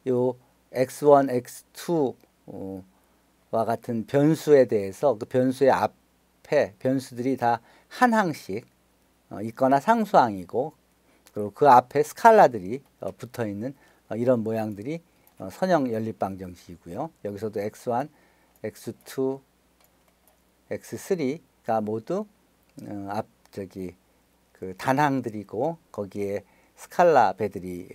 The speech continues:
곱해져 있는 그런 상태죠. 이런 것들이 선형 방정식의 이해고, 어, 다음과 같이 요 엑스 원, 엑스 투 요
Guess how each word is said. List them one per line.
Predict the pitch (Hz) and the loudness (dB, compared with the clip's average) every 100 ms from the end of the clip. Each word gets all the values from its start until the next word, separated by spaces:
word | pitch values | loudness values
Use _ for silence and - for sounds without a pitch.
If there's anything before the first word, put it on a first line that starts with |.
| - | -16
곱해져 | - 110 - 143 135 | -14 -6 -2 2 2
있는 | 98 98 92 | 2 -6 -10
그런 | 95 92 | -12 -12
상태죠. | 101 101 - 87 82 87 143 175 _ _ _ 101 87 139 _ _ - - - _ _ _ | -12 -16 -14 -16 -14 -8 -8 -10 _ _ _ -20 -20 -20 _ _ -20 -20 -20 _ _ _
이런 | 127 139 147 | 2 4 4
것들이 | 143 139 | 0 -2
선형 | 160 175 | -4 -2
방정식의 | 143 123 113 - 117 | 0 0 -2 -4 -6
이해고, | 104 104 98 139 80 _ _ _ _ | -4 -6 0 0 -2 _ _ _ _
어, | - 101 | -12 -8
다음과 | 123 123 131 123 | 2 2 4 2
같이 | 113 - - 156 | 0 -2 -10 -2
요 | 123 | 2
엑스 | 123 139 - | 2 2 6
원, | 175 151 | 6 6
엑스 | 127 - | 2 -4
투 | - 131 | -2 2
요 | 127 | 2